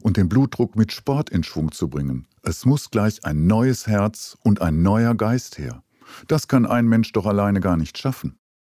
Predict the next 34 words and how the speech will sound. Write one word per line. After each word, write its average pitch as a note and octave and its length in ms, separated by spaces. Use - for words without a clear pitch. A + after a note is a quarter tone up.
Muss D3 240
er E2 100
auch C2+ 160
nicht, - 460
denn F#2 120
in F2 140
dem D#2 140
Bibelspruch B2 580
für - 120
zweitausendsiebzehn D#2+ 1000
steht, - 460
dass - 180
Gott A2 240
mir A2 120
beides G2+ 340
schenkt, B1 520
einen E2 200
neuen C#2+ 300
Geist F2 580
und F2+ 160
ein E2 140
neues D#2 320
Herz. - 480
Und G#2+ 140
diese F3+ 180
Geschenke C3 440
bedeuten F#2+ 440
mehr, G2 260
als A#2 160
ich - 180
mir G#2 80
jemals F2+ 420
erarbeiten F#2+ 560
könnte. C2 420